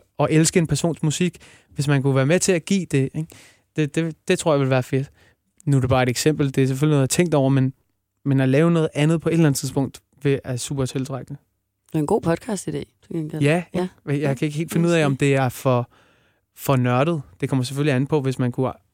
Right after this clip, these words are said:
Speaker 1: øh, interviewe nogle super fede artister, er det jo spændende for
Speaker 2: Mm.
Speaker 1: folk. Men jeg kan ikke finde ud af, om det er bare spændende, fordi jeg er musiker, eller om folk gerne vil høre det egentlig, ikke? Men, men igen, altså det, det er hele min pointe. Det der, den der usikkerhed omkring,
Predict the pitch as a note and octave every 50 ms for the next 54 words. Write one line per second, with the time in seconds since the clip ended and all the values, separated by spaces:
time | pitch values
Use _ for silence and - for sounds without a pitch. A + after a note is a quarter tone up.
0 | _ - C#3+ C3 B2 A#2+ B2 B2 - C3+ D3 E3 E3 D3 C3 B2 - - F#3 E3
1 | D#3 - - D3 C#3+ D3 C#3 - - D3 - - F3+ F3 - _ _ _ _ _
2 | _ - C#3 C3 B2 B2+ B2+ B2 A#2 A2 G#2+ B2 - - - - C#3 C3 C3 D3
3 | D#3+ - - C3+ A#2 G#3 G3+ C3+ C#3+ C#3 - - _ - _ _ _ - D3+ D3
4 | C#3 - - C#3 - - D3 C#3+ C#3 B2+ B2 A#2+ A#2 - B2+ B2 A2+ - A#2+ A#2
5 | A2 G#2+ - - B2 A#2+ A#2 - - - B2+ B2 A#2 A2+ B2 A#2+ B2 B2+ B2+ C3
6 | C3+ C#3+ D#3 F3 E3+ F3 F3+ F3 D#3+ C#3+ _ _ _ - D#3+ C#3 C3 B2+ - -
7 | C#3 B2+ - - C3+ C3 B2+ C3 B2+ A#2+ C#3 C3+ C#3+ C#3+ C3+ - _ _ - -
8 | B2 C3 C3 B2 - C#3 D3 - - - - - _ _ _ _ _ _ _ _
9 | _ - D3 C#3 C#3 C#3 - - D3+ D3 D#3 D#3+ D3 F#3 F#3+ F#3 F3 - _ _
10 | - D#3+ D3+ D#3 D3+ E3 D#3+ D#3 C#3+ B2 - - - D#3+ E3 E3+ F3 F3+ F3 D3+
11 | - D3 C#3+ D3 E3+ F#3+ F3+ D#3+ E3 E3 E3 D3+ C3 - D3 D#3 D#3+ - G#3+ G3+
12 | - - G3 F3+ E3 D#3 E3+ D3 C#3 C#3+ - - D#3 D3+ -